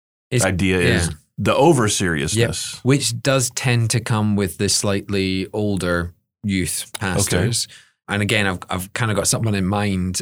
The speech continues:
Speaker 1: um, more towards these kinda thirties, forties. Um, and just, again,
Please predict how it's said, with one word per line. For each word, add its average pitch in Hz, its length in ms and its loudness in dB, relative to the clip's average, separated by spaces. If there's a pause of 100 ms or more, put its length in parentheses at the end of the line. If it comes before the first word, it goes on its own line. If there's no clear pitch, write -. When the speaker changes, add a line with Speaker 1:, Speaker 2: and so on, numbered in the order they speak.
Speaker 1:
um, 90 640 -4
more 104 400 2
towards 101 400 0
these 95 140 -2
kinda 95 220 -2
thirties, 104 500 0
forties. 113 680 -2 (400)
Um, 101 300 -2
and 104 140 -2
just, 117 280 0
again, 104 440 -2